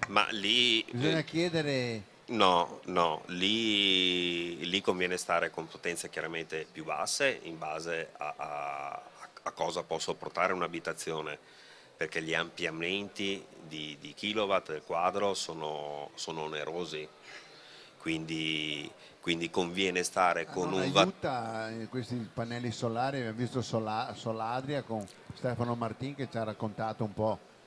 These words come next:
Speaker 2: la filiera della,
Speaker 1: Sì.
Speaker 2: dell'energia, chiamiamola
Speaker 1: Sì,
Speaker 2: così,
Speaker 1: sì.
Speaker 2: perché adesso recentemente ci sono questi accumulatori di energia, una volta la dovevi restituire o te la pagava l'Enel che la davi
Speaker 1: Certo.
Speaker 2: indietro, la usavi quando ti serviva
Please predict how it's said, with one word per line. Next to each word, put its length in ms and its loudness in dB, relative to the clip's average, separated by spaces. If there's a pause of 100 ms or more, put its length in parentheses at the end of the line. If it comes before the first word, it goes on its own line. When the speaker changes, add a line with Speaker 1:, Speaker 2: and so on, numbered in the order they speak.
(180)
Speaker 2:
la 160 -2
filiera 600 4
della, 320 2
Speaker 1:
Sì. 120 2
Speaker 2:
dell'energia, 680 4
chiamiamola 560 4
Speaker 1:
Sì, 80 8
Speaker 2:
così, 300 4 (120)
Speaker 1:
sì. 200 0
Speaker 2:
perché 200 2
adesso 460 6
recentemente 840 0
ci 80 -12
sono 180 0
questi 260 -2
accumulatori 840 4
di 100 -8
energia, 480 -4 (280)
una 180 2
volta 360 10
la 120 4
dovevi 380 6
restituire 920 4 (380)
o 160 6
te 100 4
la 140 6
pagava 580 4
l'Enel 580 -2
che 120 -8
la 120 -2
davi 220 2
Speaker 1:
Certo. 220 4
Speaker 2:
indietro, 320 4
la 100 8
usavi 540 4
quando 260 0
ti 160 -4
serviva 580 0